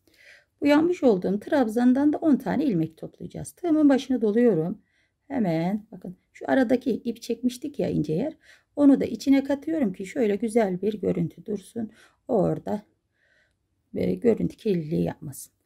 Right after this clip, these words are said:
Bir, şöyle iki, üç,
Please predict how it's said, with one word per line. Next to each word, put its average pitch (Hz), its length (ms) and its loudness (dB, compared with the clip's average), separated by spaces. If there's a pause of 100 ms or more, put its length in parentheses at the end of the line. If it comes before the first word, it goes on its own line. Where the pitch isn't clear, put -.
(380)
Bir, - 320 -6 (1300)
şöyle 180 480 -6
iki, 180 500 -6 (1800)
üç, - 560 -8